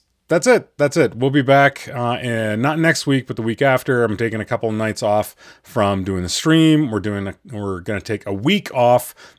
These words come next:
from doing the podcast, and yeah, we'll be back. Um, not this week, not this coming week, but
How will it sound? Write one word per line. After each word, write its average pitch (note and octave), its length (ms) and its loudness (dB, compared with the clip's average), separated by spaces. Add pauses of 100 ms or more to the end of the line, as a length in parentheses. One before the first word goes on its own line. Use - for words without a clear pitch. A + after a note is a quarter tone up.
from G#2+ 480 -4
doing G2+ 460 -4
the F2 240 -6 (100)
podcast, B2+ 880 -2
and G2 640 -6
yeah, F#3+ 200 -2 (100)
we'll C3+ 140 -6
be C3+ 160 -4
back. D3 340 2 (340)
Um, A#2 560 2
not B2+ 320 -2
this C#3 240 -2
week, G#2+ 400 -4 (240)
not A2+ 220 -10
this A#2+ 140 -8
coming A#2+ 380 -4
week, F2 280 -6 (340)
but F#2+ 280 -2